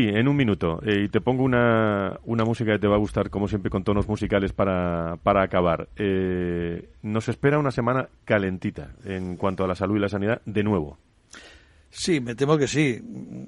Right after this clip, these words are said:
Speaker 2: Y, y además, eh, lo mejor de todo, lo peor es que no va a ser la última.
Speaker 1: Ujú.
Speaker 2: También me temo. <laughs>
Speaker 1: Y en,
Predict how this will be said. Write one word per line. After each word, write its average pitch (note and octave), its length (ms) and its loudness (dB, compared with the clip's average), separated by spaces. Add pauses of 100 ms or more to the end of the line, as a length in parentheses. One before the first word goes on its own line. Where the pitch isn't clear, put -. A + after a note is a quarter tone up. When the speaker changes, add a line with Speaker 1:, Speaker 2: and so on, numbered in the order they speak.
Speaker 2:
Y, C3 300 -8
y C3 40 2
además, B2+ 540 2
eh, - 320 -10
lo B2 560 -2
mejor B2 380 -2
de C#3+ 140 2
todo, D3+ 340 4
lo C#3+ 100 0
peor D3 200 0
es D3+ 80 2
que D#3 80 0
no C#3+ 80 2
va D3 80 0
a - 20 0
ser D3 100 4
la A#2+ 100 2
última. B2 420 -2 (580)
Speaker 1:
Ujú. F#2+ 380 -6
Speaker 2:
También B2 320 -4
me A#2 100 -4
temo. A2 300 -8 (160)
<laughs> - 40 -2 (800)
Speaker 1:
Y C3 180 6
en, F#2+ 840 -2